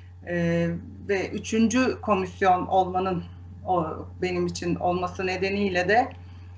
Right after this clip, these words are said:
bir kere çok pozitif bir komisyondu. E, çok yapıcıydı ve o yönden de,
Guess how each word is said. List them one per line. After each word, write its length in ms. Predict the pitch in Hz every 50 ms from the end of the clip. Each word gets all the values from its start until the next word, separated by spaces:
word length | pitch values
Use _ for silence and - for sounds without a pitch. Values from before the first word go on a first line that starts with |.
| - - - - -
bir 100 | 214 208
kere 240 | 262 254 254 262
çok 260 | - 277 269 277 - -
pozitif 440 | 240 240 240 - - 202 175 -
bir 80 | - -
komisyondu. 640 | - 151 143 - - - - 160 147 143 - - - - - - - - - - - - - - - - - - - - - - -
E, 60 | -
çok 260 | - - 196 180 - 196
yapıcıydı 720 | 196 - - 220 175 226 240 247 233 202 233 226 254 262 - - - - - - - - - - - - - - - - - - - - - - - - - -
ve 340 | 151 185 202 208 202 - - -
o 120 | 208 214
yönden 560 | 220 220 220 220 220 220 220 220 226 233 220
de, 260 | 202 220 247 277 277